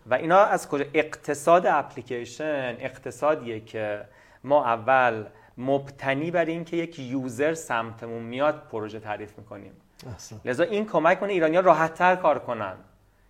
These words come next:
Speaker 1: یعنی این کم-، کمک می‌کنه که من حتی مشکل زبان هم کمتر داشته باشم. از زمان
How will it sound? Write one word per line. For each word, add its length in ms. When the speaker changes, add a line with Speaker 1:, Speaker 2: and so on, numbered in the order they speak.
Speaker 1:
یعنی 140
این 180
کم-، 280
کمک 420
می‌کنه 320
که 120
من 60
حتی 200
مشکل 240
زبان 440
هم 140
کمتر 380
داشته 280
باشم. 200
از 140
زمان 440